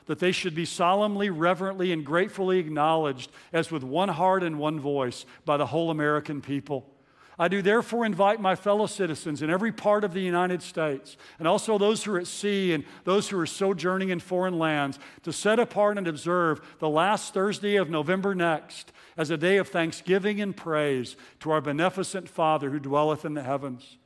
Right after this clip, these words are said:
And I recommend to them that while offering up the aspirations justly due to him for such singular deliverances and blessings,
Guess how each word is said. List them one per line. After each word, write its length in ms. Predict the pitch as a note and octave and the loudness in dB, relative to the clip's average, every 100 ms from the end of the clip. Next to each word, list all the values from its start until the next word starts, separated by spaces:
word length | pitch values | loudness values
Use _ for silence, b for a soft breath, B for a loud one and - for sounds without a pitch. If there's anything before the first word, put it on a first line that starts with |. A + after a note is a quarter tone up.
| B B | B B
And 120 | D#3+ D#3+ | -2 0
I 40 | |
recommend 640 | E3+ A3 A3+ G#3 A3 A3+ F3+ | 2 2 0 -2 -2 -2 -2
to 100 | D#3 | -2
them 340 | D3+ C3+ A#2+ B B | -2 -2 -4 B B
that 80 | E3 | 0
while 180 | D#3 E3+ | 2 4
offering 500 | F3 G#3+ A3 G#3+ G#3 | 4 2 0 -2 0
up 160 | G#3+ | 0
the 180 | G#3 F3 | 0 2
aspirations 840 | F#3+ - - E3 F3 F#3+ F3 D3 | 2 2 -2 0 2 0 -4 -6
justly 540 | B2 E3+ F#3+ - G3+ F#3+ | -2 0 0 -2 -4 -2
due 280 | C3+ F3+ F#3 | 0 0 0
to 140 | E3+ | -4
him 440 | C3 D3+ C#3+ C3 A#2+ B B | -4 -2 -2 -4 -6 B B
for 140 | E3+ | -6
such 260 | D3+ F#3 E3+ | -2 0 -2
singular 600 | - G3 G#3 G#3+ G#3 G#3 | -2 -4 -2 2 2 2
deliverances 760 | E3+ D#3+ F3 E3+ D#3 - C#3 D3+ | 2 2 2 0 -4 -4 -8 -6
and 120 | C#3 | -4
blessings, 640 | D3 D3+ - C#3 B2+ | -2 -2 -4 -8 -8